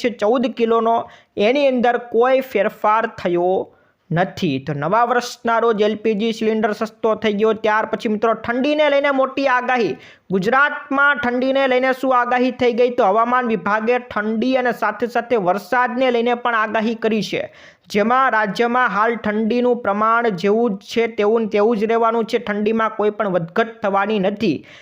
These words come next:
આગાહી મુજબ રાજ્યમાં જાન્યુઆરીથી માર્ચ મહિના દરમિયાન કમોસમી વરસાદ પડશે એની આગાહી કરવામાં આવી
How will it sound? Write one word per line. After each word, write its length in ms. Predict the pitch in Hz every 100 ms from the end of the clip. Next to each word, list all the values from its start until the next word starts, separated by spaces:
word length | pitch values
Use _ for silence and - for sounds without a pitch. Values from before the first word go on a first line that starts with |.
| - - 151
આગાહી 420 | 180 208 226 262
મુજબ 440 | 262 254 233 269 254
રાજ્યમાં 600 | 214 214 185 240 254 262 180 170
જાન્યુઆરીથી 880 | 180 196 233 285 269 269 233 - 254 185
માર્ચ 320 | 196 277 285 247
મહિના 260 | 240 226 247 208
દરમિયાન 420 | 214 220 240 254 254 226
કમોસમી 540 | 220 240 240 240 254 175
વરસાદ 500 | 175 - - 294 302 -
પડશે 440 | 254 240 - 277 262 214
એની 200 | 226 269 233
આગાહી 380 | 220 220 233 240 208
કરવામાં 460 | 196 214 233 208
આવી 240 | 196 226